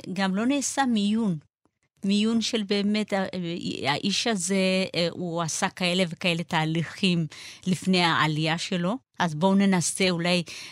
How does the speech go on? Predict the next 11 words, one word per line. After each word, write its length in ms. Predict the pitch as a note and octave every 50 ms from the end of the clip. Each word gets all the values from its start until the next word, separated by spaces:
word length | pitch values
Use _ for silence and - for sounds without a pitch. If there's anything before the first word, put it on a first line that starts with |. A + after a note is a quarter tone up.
| - -
ל-, 380 | - F3+ E3+ E3+ E3+ - F3 E3+
לשדרג 580 | E3+ - - F#3 F3 E3+ D#3 D#3+ F#3 F#3 F3
אותו 220 | F#3+ F#3+ - - G3
או 500 | G3+ G#3 G#3 G3 E3 F3 F3 E3+ E3+ F3 F3+
ללמד 500 | E3+ F3 E3+ E3+ F3 F3 F3+ G3 F3 F#3+
אותו 400 | F#3 - - F#3 F3+ F3 F3 F3
להמשיך 580 | F3 E3+ E3 D#3+ D3+ - - - F#3+ D#3 E3
להתמקצע 680 | F#3+ F3 - - E3+ E3+ D3+ - - - - F#3 F3 E3+
בתחום 360 | D#3+ E3 - - - F#3 F3+
שהוא 220 | D#3+ - - D#3+
היה, 300 | D#3 D#3 D#3+ D#3+ F#3 A#3